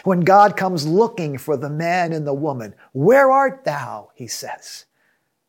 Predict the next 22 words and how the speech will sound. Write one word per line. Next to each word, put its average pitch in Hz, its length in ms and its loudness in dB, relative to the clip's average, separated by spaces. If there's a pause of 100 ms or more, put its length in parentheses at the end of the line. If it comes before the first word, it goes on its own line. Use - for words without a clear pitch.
<laughs> - 400 -4
And 156 180 -2
they 180 160 4
respond 165 720 0
with 135 120 -2
some 131 220 -6 (160)
lame 165 460 -4
excuses 135 760 -8
and 110 160 -16
finger 147 420 -10
pointing. - 500 -20 (2000)
Generations 170 800 0
later, 180 340 2
a 135 80 -4
woman 180 360 0
named 156 260 -6
Sarah 143 680 -4 (260)
overhears 170 520 0
a 147 80 0
word 165 420 -4
from 139 280 -12
God 107 460 -8